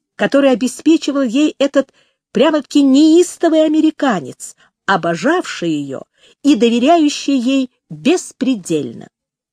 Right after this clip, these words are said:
Своей изумлённой матери она сказала, что всё равно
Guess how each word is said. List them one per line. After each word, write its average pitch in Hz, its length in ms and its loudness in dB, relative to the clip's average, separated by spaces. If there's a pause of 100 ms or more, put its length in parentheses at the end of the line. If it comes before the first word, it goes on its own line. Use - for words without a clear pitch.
(1300)
Своей 247 580 0
изумлённой 226 640 -2
матери 247 400 -4
она 190 220 -2
сказала, 226 460 0
что - 200 -6
всё - 180 -4
равно 226 420 -2